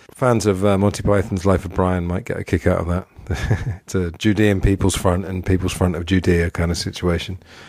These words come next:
Anyway, you get the picture. Kirk and Humberto just happen to be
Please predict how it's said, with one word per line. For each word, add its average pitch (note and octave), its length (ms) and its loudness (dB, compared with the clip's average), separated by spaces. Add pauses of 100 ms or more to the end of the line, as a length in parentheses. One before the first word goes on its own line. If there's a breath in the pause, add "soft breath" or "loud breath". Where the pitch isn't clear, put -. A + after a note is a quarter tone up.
(180 loud breath)
Anyway, F2 280 2 (120)
you G2+ 100 4
get E2+ 140 4
the E2+ 60 -4
picture. F2+ 400 -2 (680 loud breath)
Kirk B2+ 220 2
and A#2 100 4
Humberto G#2 560 2
just - 220 0
happen G#2 440 2
to F#2 100 2
be F2+ 400 2